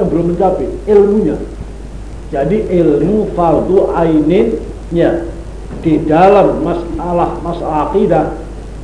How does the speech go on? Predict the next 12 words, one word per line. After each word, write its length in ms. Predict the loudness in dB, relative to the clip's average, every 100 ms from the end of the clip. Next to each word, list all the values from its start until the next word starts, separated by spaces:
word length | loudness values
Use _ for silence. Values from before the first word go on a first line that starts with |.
| -14 -14 -8 -4 -4 -4 -6
yang 320 | 2 4 4
merupakan 480 | 6 6 6 4 2 0 2
dasar 640 | 2 2 0 0 2 2 0
pertama 560 | -2 0 0 -2 -6 -10 -12 -14 -14 -14 -12 -12 -12 -12 -12 -12 -10 -10 -10 -12 -14 -14 -6
yang 320 | 0 2 2 0 -6 -10 -8
digariskan 2250 | 2 4 4 0 -2 -8 -12 -14 -14 -14 -14 -12 -10 -8 -8 -2 4 6 6 6 4 -2 -2
oleh 240 | 0 0 0 2
ulama-ulama 640 | 2 2 0 2 2 2
Islam 320 | -2 -6 -8 -10 -12 -12 -12 -12 -12 -12 -14 -12 -12 -12 -12 -4
dan 320 | 0 2 4
yang 240 | 4 4 2
ditulis 720 | -2 2 4 6 6 4